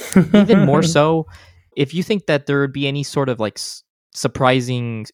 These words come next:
Speaker 1: influences that your fans wouldn't necessarily think, like, "Wow, Ben really likes them."
Speaker 2: Yeah, I mean,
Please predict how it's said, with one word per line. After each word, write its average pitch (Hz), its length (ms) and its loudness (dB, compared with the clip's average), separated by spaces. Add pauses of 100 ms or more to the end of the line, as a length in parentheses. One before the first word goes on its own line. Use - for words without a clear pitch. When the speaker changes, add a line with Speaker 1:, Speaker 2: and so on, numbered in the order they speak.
Speaker 1:
influences 113 1080 -4
that 113 200 -6
your 110 140 -6
fans 104 680 -8 (440)
wouldn't 127 260 2
necessarily 107 680 -6
think, 98 280 -14
like, - 160 -16 (420)
"Wow, 101 400 0 (260)
Ben 120 420 -6 (120)
really 107 260 -4
likes 101 320 -6
them." 87 260 -10 (920)
Speaker 2:
Yeah, 151 500 -4
I 160 160 4
mean, 170 460 4